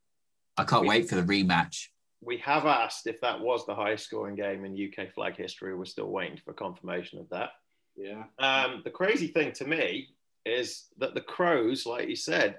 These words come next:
Speaker 2: gave up a hundred and three points in two games and still managed to win them both.
Speaker 3: One, yeah, outrageous.
Speaker 1: Yeah, I, I think they'll be disappointed with that, or I
Speaker 3: Yeah.
Speaker 1: think they are disappointed with that massively,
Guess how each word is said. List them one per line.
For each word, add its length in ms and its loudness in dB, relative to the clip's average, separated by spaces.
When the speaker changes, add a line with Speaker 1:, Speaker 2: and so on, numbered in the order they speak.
Speaker 2:
gave 260 4
up 140 0
a 100 -14
hundred 440 0
and 180 -6
three 400 4
points 540 0
in 140 -2
two 240 0
games 580 2
and 140 2
still 240 4
managed 260 4
to 80 2
win 220 8
them 160 6
both. 340 2
Speaker 3:
One, 240 -2
yeah, 280 -12
outrageous. 520 -6
Speaker 1:
Yeah, 200 -2
I, 100 6
I 20 8
think 300 0
they'll 160 4
be 120 4
disappointed 720 2
with 160 -6
that, 240 0
or 100 4
I 40 8
Speaker 3:
Yeah. 60 2
Speaker 1:
think 180 2
they 100 4
are 260 8
disappointed 560 -2
with 140 0
that 140 -2
massively, 440 -12